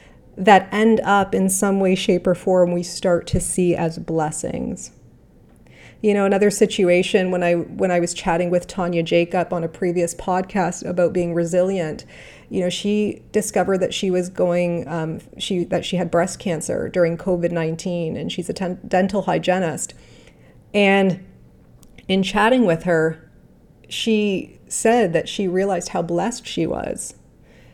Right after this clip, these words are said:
And I thought that that was so, um, inspirational, right? And so remarkable for her to be going through this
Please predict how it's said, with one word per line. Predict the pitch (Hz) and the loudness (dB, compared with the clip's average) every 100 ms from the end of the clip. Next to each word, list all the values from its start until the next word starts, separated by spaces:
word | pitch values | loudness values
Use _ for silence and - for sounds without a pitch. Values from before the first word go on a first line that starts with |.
| - - | -20 -8
And | 202 | -2
I | 196 190 | -2 0
thought | 240 220 220 | 2 2 4
that | 208 196 | 0 0
that | 202 | 0
was | 190 190 | 0 -2
so, | - - 196 196 196 196 - - - - - - - | -4 2 4 4 4 2 -4 -20 -20 -20 -20 -14 -2
um, | 185 175 160 175 - - - | 0 0 -2 -6 -12 -10 -2
inspirational, | 202 - 190 175 185 - 156 - - - - | -2 0 2 2 2 0 -4 -4 -8 -16 -10
right? | 214 175 - | -2 0 0
And | 185 | -4
so | - 202 196 | -2 0 2
remarkable | 196 185 180 175 185 190 175 165 | 2 2 4 2 4 2 4 4
for | - 180 | 2 -2
her | - - 226 214 185 | -2 -2 2 4 2
to | 190 202 | 0 -4
be | 180 190 | -2 -4
going | 170 190 196 202 | 0 2 2 2
through | 196 - 220 220 208 170 180 - - - - | -2 -4 4 6 6 4 -2 -10 -20 -20 -20
this | - 185 196 - | -4 0 0 -2